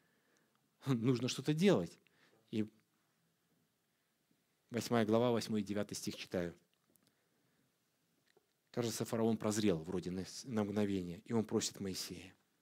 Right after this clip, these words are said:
«Помолитесь обо мне и о народе». Моисей сказал фараону: «Назначь мне сам, когда помолиться за тебя,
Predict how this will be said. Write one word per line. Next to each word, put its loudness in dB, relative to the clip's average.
«Помолитесь 2
обо 2
мне -8
и -6
о 0
народе». -2
Моисей 0
сказал 0
фараону: 0
«Назначь 2
мне -2
сам, 0
когда 0
помолиться -2
за -10
тебя, -8